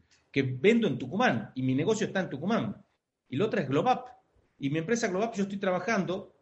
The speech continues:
seis horas por día, todos los días, desde Miami, pero estoy en, en esta época en la oficina en Tucumán, pero desarrollando negocios para Latinoamérica, eh, desde Miami,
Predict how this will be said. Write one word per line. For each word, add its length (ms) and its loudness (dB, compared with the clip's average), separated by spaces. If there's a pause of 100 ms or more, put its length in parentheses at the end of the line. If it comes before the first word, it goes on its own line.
(200)
seis 240 0
horas 220 2
por 160 -2
día, 180 0
todos 140 0
los 80 2
días, 260 0 (220)
desde 260 0
Miami, 640 -2 (220)
pero 140 0
estoy 240 0
en, 340 -6
en 160 2
esta 240 0
época 220 0
en 100 0
la 60 0
oficina 340 -4
en 40 -4
Tucumán, 480 -2 (200)
pero 160 0
desarrollando 440 0
negocios 380 0 (100)
para 220 0
Latinoamérica, 880 -2 (560)
eh, 300 0
desde 240 2
Miami, 600 2